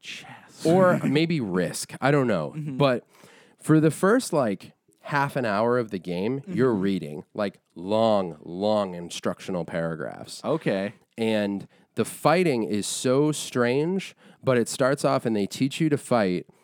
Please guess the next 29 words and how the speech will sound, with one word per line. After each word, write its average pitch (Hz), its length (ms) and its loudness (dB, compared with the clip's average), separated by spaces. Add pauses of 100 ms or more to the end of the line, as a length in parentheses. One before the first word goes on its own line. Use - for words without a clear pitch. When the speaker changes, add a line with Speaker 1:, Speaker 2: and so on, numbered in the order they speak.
(280)
Speaker 2:
but 110 280 2
then 117 560 2 (880)
since - 520 -2 (140)
my 123 260 2
fighting 120 440 -2
tutorial, 135 840 -4 (120)
I've 110 140 0
Speaker 1:
Mm-hmm. 117 100 -2
Speaker 2:
played 117 240 -2
for 117 140 -4
a 107 40 -4
little 104 220 -4
while 107 300 0
and 104 120 -4
I 98 60 -2
haven't 104 280 -2
gotten 95 240 -2
to - 120 -8
another 87 200 -4
fight. 82 300 -8
So 90 80 -8
I 98 40 -4
don't 127 120 -2
know 135 120 -2
when 101 220 -6
you 98 120 -6
fight - 340 -4
things. - 440 -14
Speaker 1:
Really? 135 420 -2